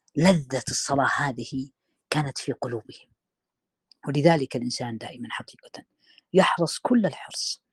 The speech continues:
على أنه إذا أراد أن يدخل في صلاته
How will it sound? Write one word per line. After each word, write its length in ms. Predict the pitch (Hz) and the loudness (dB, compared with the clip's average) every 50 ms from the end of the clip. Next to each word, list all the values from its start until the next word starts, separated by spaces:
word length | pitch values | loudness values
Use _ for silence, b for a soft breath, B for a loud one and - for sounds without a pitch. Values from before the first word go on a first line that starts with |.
| _ _ _ _ _ - | _ _ _ _ _ -4
على 220 | 123 147 135 - - | -2 -2 -2 -2 -4
أنه 480 | 151 156 143 135 135 127 - 139 139 131 - | -6 -8 -8 -8 -8 -8 -8 -8 -8 -10 -10
إذا 180 | - 131 - 131 | -12 -10 -8 -6
أراد 420 | 117 - - 147 156 165 170 160 | -6 -6 -6 -4 -4 -4 -2 -2
أن 140 | 165 151 147 | -2 -2 -2
يدخل 300 | 151 143 - - - 135 | -2 -4 -4 -6 -8 -8
في 120 | - - 143 | -8 -8 -8
صلاته 500 | - - 143 151 151 160 156 - 196 | -8 -6 -4 -4 -4 -4 -6 -6 -10